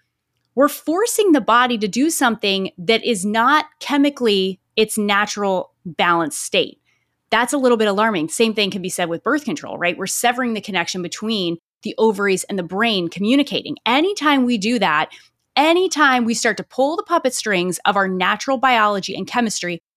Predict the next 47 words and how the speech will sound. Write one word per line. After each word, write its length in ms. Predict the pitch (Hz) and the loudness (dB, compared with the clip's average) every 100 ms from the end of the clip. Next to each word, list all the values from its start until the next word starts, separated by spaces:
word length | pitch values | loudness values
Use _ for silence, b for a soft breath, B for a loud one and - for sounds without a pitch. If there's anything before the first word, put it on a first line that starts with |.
| _ | _
I 80 | 247 | 0
can 140 | 277 | 0
promise 440 | - 339 403 427 | 2 2 4 2
you 100 | 226 | -2
there's 180 | 196 196 | -2 -2
gonna 160 | 220 208 | -2 -2
be 120 | 202 | -2
issues 300 | 196 220 185 | -2 -4 -4
later 180 | 202 196 | -4 -2
on 120 | 185 | 0
down 160 | 180 180 | 0 -2
the 60 | |
road, 180 | 220 320 | 0 -2
'cause 140 | 180 | -2
what 120 | 190 175 | -4 -4
happens 580 | - 349 294 220 254 - _ _ | 0 2 2 2 0 -2 _ _
when 140 | - 208 | -6 -4
you 60 | |
stop 280 | 202 - 170 | -2 0 -2
the 80 | - | -2
birth 220 | 262 330 | -2 0
control? 340 | 311 214 160 - _ _ _ _ - | -2 0 -2 -6 _ _ _ _ 0
People 240 | 285 285 | 2 4
have 180 | 262 220 | 2 4
all 180 | 214 262 | 4 2
kinds 360 | 254 339 330 | 0 -2 0
of 100 | 269 | -2
hormonal 440 | 240 220 190 175 151 | -4 -4 -2 -4 -4
issues, 380 | 160 - - - | -6 -8 -10 -4
and 120 | 220 | 0
sometimes 300 | 285 294 269 | 2 2 2
it 100 | 254 | -2
takes 240 | 254 254 | -4 -4
months, 460 | 220 208 233 285 254 | -4 -2 0 0 0
if 120 | 214 | -2
not 240 | 214 202 175 | -2 -4 -4
years, 400 | 196 277 370 - | -2 0 0 -2
to 100 | 226 | -2
rebalance. 500 | 170 147 113 85 - B B | -2 -2 -2 -4 -12 B B
Same 360 | - - 214 240 | -8 0 0 2
thing 180 | 285 277 | 0 2
can 140 | 277 | 2
be 80 | 254 | 0
said 200 | 226 185 | 0 -2
with 100 | 185 | -2
your 100 | 180 | -2
metabolism. 760 | 185 - 320 269 160 135 - | -4 0 0 2 -2 -2 -6